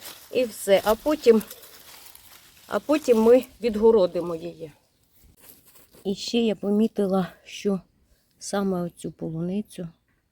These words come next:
її не їдять слимаки. А на смак вона є такий, полуницею не пахне,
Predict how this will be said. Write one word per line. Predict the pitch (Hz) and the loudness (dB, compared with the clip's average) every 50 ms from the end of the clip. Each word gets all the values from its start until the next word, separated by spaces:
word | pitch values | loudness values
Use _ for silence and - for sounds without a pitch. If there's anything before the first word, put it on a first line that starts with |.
| _ _ _ _ _ _ _ _ _ _ - - - - - - - _ _ _ | _ _ _ _ _ _ _ _ _ _ -20 -20 -20 -20 -20 -20 -20 _ _ _
її | - 202 208 180 202 240 | -4 -4 -2 2 4 6
не | 247 226 196 | 6 6 4
їдять | 190 185 165 156 196 202 - | 2 0 -2 -2 -4 -4 -4
слимаки. | - - 196 190 180 175 170 - - 170 156 156 - _ _ _ _ _ _ _ _ _ _ _ _ - - - _ - - - - - - - - _ _ _ - - - - - - - - _ _ _ - _ | -4 -4 -4 -2 -2 -4 -6 -8 -10 -12 -12 -12 -14 _ _ _ _ _ _ _ _ _ _ _ _ -20 -20 -20 _ -20 -20 -16 -16 -16 -16 -16 -20 _ _ _ -20 -20 -20 -20 -20 -20 -20 -20 _ _ _ -16 _
А | 226 226 | 0 2
на | 214 202 196 | 2 2 2
смак | - - - 214 240 302 - | -2 -4 -4 -2 -2 -2 -4
вона | - - 180 185 180 175 170 160 160 160 - - _ _ _ _ _ | -4 -4 -2 0 0 0 0 0 -2 -4 -6 -12 _ _ _ _ _
є | 180 175 190 202 233 240 | -10 -6 0 2 2 2
такий, | 240 - 180 - _ - 208 208 185 170 - - _ _ _ - - - - - - - - - - - - _ _ _ _ _ _ _ | 2 0 -4 -4 _ 0 2 2 2 0 -4 -10 _ _ _ -20 -20 -20 -20 -20 -20 -20 -20 -20 -20 -20 -20 _ _ _ _ _ _ _
полуницею | 196 208 196 208 214 214 220 226 220 - - 208 196 190 196 190 175 170 - _ | 2 4 6 6 6 6 6 6 4 2 0 0 2 2 2 0 0 -4 -8 _
не | - 196 190 | -2 -2 -2
пахне, | 175 - 208 220 254 285 - - - 180 170 160 156 | -2 -2 -2 -2 -2 -2 -4 -8 -6 -4 -4 -4 -4